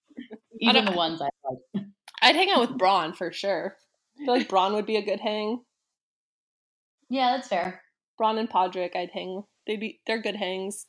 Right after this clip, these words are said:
Speaker 1: Tormund, Tormund would be a good hang.
Speaker 2: Tormund would be great to hang out with.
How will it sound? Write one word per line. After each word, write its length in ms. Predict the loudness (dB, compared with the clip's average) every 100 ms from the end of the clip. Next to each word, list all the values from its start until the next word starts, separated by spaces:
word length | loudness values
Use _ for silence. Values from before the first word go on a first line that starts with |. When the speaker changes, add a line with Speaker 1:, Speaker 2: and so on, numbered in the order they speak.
| 2
Speaker 1:
Tormund, 460 | 2 2 -2 -4 -8 -12
Tormund 260 | -8 -8 -8
would 100 | -6
be 80 | -6
a 40 |
good 140 | -6
hang. 360 | -6 -6 -8 -10 -2
Speaker 2:
Tormund 300 | 2 4 6
would 140 | 4 2
be 160 | -2 -8
great 400 | -6 0 0 0
to 60 | -6
hang 220 | -6 -6
out 140 | -6
with. 140 | -6